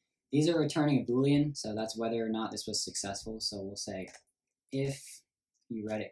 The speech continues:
correctly, we will print out, uh,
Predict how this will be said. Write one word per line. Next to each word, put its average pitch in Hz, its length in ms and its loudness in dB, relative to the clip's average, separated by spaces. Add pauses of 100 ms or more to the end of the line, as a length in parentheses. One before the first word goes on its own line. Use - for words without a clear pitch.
correctly, 110 840 -6 (500)
we 101 140 -6
will 92 320 -6 (840)
print 113 240 -4
out, 104 340 -2 (640)
uh, - 340 -20